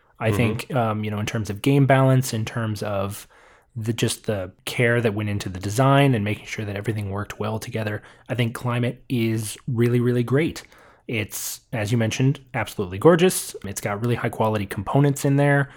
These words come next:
Speaker 1: It plays a really wide range of players. Two to six is, is very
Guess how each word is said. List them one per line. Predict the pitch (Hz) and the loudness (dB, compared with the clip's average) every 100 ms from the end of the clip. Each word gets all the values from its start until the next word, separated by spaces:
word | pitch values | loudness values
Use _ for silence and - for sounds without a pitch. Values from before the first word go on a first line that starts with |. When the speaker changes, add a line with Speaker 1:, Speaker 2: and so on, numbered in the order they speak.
| - - | -20 -4
Speaker 1:
It | 110 - | -4 0
plays | 120 113 113 107 - - | 2 4 2 0 -6 -6
a | 120 | 0
really | 120 143 | 4 4
wide | 135 113 117 113 | 4 4 2 2
range | 117 120 120 | 2 2 0
of | 127 107 - | -2 -4 -6
players. | - 113 180 180 | -2 0 0 0
Two | 131 | 0
to | 104 | 0
six | - 120 - | -2 -4 -4
is, | 85 - - - | -6 -8 -18 -16
is | 95 - - _ | -16 -16 -20 _
very | - 175 143 92 | -4 0 0 -2